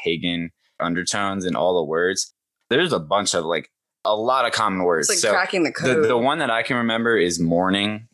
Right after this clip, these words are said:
Speaker 1: Spell it with the O U, and then you're mourning somebody at a
Speaker 2: You're
Speaker 1: funeral.
Speaker 2: sad.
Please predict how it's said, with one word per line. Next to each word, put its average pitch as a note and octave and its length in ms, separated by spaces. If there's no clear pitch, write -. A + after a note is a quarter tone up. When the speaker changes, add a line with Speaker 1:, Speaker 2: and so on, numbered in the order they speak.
Speaker 1:
Spell A2 340
it G2 80
with F#2+ 180
the D#2 120
O F2+ 140
U, D#2+ 400
and E2 120
then D#2 320
you're D#2+ 220
mourning E2 420
somebody D#2 380
at C#2 100
a C#2 40
Speaker 2:
You're - 100
Speaker 1:
funeral. F2+ 260
Speaker 2:
sad. D#3 360